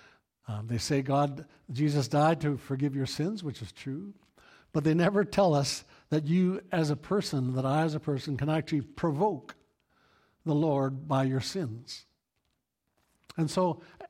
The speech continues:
as a person, that's what we need to come to terms with in our lives, is have I called out to God asking for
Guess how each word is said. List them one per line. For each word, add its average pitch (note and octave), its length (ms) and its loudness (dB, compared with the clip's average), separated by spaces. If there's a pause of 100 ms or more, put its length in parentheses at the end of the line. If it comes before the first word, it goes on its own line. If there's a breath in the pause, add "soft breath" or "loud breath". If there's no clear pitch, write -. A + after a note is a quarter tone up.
(160)
as E3 160 0
a D#3+ 40 -4
person, G#3+ 380 0
that's F3 240 2
what D3+ 140 -2 (320 loud breath)
we D#3 180 2
need E3 180 4
to D#3 80 0
come G3+ 280 2
to D3 120 -2
terms F3+ 360 0
with C#3 160 0
in C#3+ 80 0
our C3+ 140 2
lives, C3 400 2
is B2+ 220 0 (640 loud breath)
have D3 200 0
I D#3 140 4
called F#3 320 4
out F#3 140 2
to E3 100 -2
God E3 260 4
asking D#3 360 2
for C#3+ 340 -2